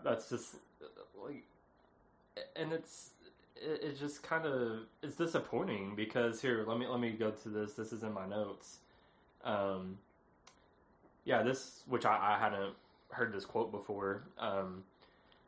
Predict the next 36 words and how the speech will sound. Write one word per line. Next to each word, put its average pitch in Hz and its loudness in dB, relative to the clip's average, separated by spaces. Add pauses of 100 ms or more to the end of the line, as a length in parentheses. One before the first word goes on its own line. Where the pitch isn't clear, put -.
(400)
looking 120 4
at, 104 6
you 117 -2
know, 98 4
going 98 4
through, 101 -2
doing 101 2
the 92 0
research 98 -2
for 98 0
all 98 4
their 90 2
albums, 95 -2
this 120 2
was 104 2
said 113 4
about 104 4
American 101 2
Idiot. 101 0
Uh, 92 0 (480)
Billy 110 6
Joe 107 4
said 104 0
that 98 -2
they 104 2
let 104 0
contemporary 107 0
music 107 -4
influence 107 -2
them 95 -4
in 98 -4
the 95 0
making 95 -4
of 95 -4
American 95 -4
Idiot, 98 0